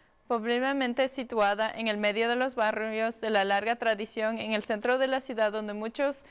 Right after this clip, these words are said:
carecían de la posibilidad de acceder a la calidad de parques y de todas estas recreaciones en la ciudad. El nuevo centro sustituye el mucho más pequeño centro del barrio mayor, que había estado en lugar desde el mil novecientos setenta y nueve.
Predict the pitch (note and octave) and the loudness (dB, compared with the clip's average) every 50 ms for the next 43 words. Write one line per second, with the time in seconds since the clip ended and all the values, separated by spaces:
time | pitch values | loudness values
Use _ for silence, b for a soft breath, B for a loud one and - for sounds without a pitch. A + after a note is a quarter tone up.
0 | B B B B - - B3+ A#3 A3+ A#3 A#3 - B3+ B3 B3 B3 B3+ B3+ C4 B3+ | B B B B 0 2 2 4 2 0 0 0 0 0 2 2 2 2 2 2
1 | C4 C4+ C4+ C4+ D#4 C#4+ C4+ C#4 C#4 C4+ B3 G#3+ A3 A3 G3+ G#3+ G#3+ G#3 G#3+ A3 | 2 0 0 -2 -4 -6 -4 -2 -2 0 2 2 2 2 2 2 2 2 2 0
2 | - - C4 A3+ A3 G#3+ A3 A3+ - - A3 A3 A3+ A3 A#3+ A3 G#3+ G#3+ G3+ G#3+ | -2 -4 -4 -2 -2 -2 -2 -2 0 0 2 2 2 2 2 0 0 0 2 2
3 | G#3+ G#3+ A#3 B3 B3 A#3+ G#3+ G3+ G#3+ - A3 A3 A#3 A3 - - - - A3 F#3+ | 0 2 0 -2 0 0 0 0 -2 -4 -4 -4 -4 -6 -8 -12 -10 -10 -6 -2
4 | G#3 G#3 G#3 - G#3+ G#3 G#3+ G#3 G3+ G#3+ A3 - B3+ A3+ A3 A#3+ A#3+ - A#3 A3+ | -2 -2 0 0 0 0 2 0 -2 -4 -4 -2 -2 -2 -2 -2 -2 0 0 0
5 | A#3 - - G#3+ G3 F#3+ G3 G#3 - - - - - A3 G#3+ G3 G3 - - G#3+ | 0 0 -2 -4 -4 -4 -4 -6 -10 -12 -8 -4 -2 0 2 2 0 0 -2 -2
6 | G3 F3+ C#3 - - - B B B B B B B B B B - A#3 A#3+ B3+ | -2 -2 -2 -4 -6 -10 B B B B B B B B B B 0 2 2 2
7 | C4 C#4 E4 F4 E4+ - E4 C#4 B3+ B3 C4+ C4 C4 C4 C4 B3+ C4 A#3+ A#3+ - | 2 2 0 -2 0 0 0 0 0 2 2 2 4 2 2 -2 -4 -8 -10 -8
8 | - A#3 A3+ - A#3+ A#3 A#3+ A#3 A#3+ A#3+ A#3+ A#3 A3 G#3 G#3 G#3+ A#3+ - C#4 B3+ | -8 -10 -6 -4 -2 -2 0 2 2 2 2 2 0 -2 -2 -6 -10 -14 -12 -8
9 | G#3+ A3 A#3+ B3 - D4+ B3+ B3 B3 B3+ B3 - C4+ C4 - A3+ A3 A3 G#3+ A3 | -4 -4 -4 -2 -2 -2 2 2 2 2 0 -2 -4 -2 0 -2 -2 -2 -4 -4
10 | A#3 - A#3+ G#3 G3+ A3 G#3+ G#3+ G#3 G#3 G#3 G3+ F#3+ F3+ - F3 F3 F3 F3+ F#3 | -4 -4 -4 -2 0 2 2 2 2 2 2 2 2 2 2 0 -4 -4 -2 -2
11 | F3+ E3+ B2 F2 - - B B B B B B B B B _ - A#3+ A3+ G#3+ | -2 -2 -2 -4 -6 -8 B B B B B B B B B _ 2 2 2 4
12 | A#3 A#3+ B3 C#4 C4 - B3+ A#3+ A#3 B3 B3 A#3+ A#3 A3+ G#3+ G#3 G3 G#3 G#3 G#3+ | 2 2 2 2 0 0 0 2 2 2 0 0 0 0 -2 0 2 2 2 2
13 | A3 A3 A3+ A3+ G#3+ G#3+ G3+ F#3+ F#3+ G3+ G3 F#3+ G3 G3+ G3+ G#3 - - G#3 A3 | 2 0 -2 -4 -2 -2 -2 -2 -2 -2 -6 -6 -8 -8 -10 -12 -12 -8 -4 -4
14 | A#3 A#3+ B3+ A#3+ C4 B3+ - B3 A3+ B3 C4 B3+ C4 A#3+ - A3+ G#3+ G3+ G#3 G3 | 0 0 0 0 -2 -2 -2 -2 0 0 0 0 -2 -2 -2 -2 0 2 0 0
15 | G3 G3 G3 G3+ G3+ A#3 A#3+ B3+ B3+ | 2 2 0 0 0 0 -2 -2 -4